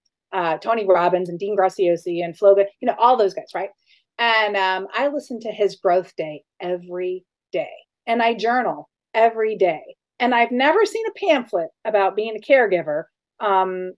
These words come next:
anything on cancer that talks about caregiving quite in this way, that you just really need to make sure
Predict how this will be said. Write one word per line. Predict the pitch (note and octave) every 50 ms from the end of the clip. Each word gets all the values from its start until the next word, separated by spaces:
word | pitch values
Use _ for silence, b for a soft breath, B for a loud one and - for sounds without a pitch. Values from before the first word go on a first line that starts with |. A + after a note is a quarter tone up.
| _ -
anything | A3+ B3 C#4+ E4 D4+ F#4 F4
on | D4+ C#4+ C#4 C#4
cancer | C#4 C#4+ B3+ A#3 A3+ - G#3+ G3 F#3+ G3
that | G3 G3+ G3+ -
talks | - A#3 A#3+ B3+ - -
about | - A#3+ A3 G#3 G3+ G3 F#3+ F#3+ F#3+ F#3+ _ _ _ _ _ _ _ _ _ _ _ _ _ _ _ _ _ _ _ - -
caregiving | - C#4+ C#4+ C4+ A#3+ B3 G#3+ G3+ G3 F#3 F3+
quite | F3+ - _ - A3+ A3 A3 G#3+ A3
in | - G#3 G3+
this | F#3 F3+ F3 - - -
way, | F3+ E3+ E3
that | E3 F#3+ F#3+
you | G#3+ A3 G#3+
just | A#3+ B3 A#3+ - G#3+
really | G#3 A#3+ B3+ C#4 C4+ C#4 C4+ C4
need | A#3 G#3+ G#3+ A3 A3+ A#3+ A#3
to | - - A3
make | G#3+ G#3+ G#3 G#3 G#3
sure | - - - F#3+ F3+ E3+ F3 F3 F3+ - -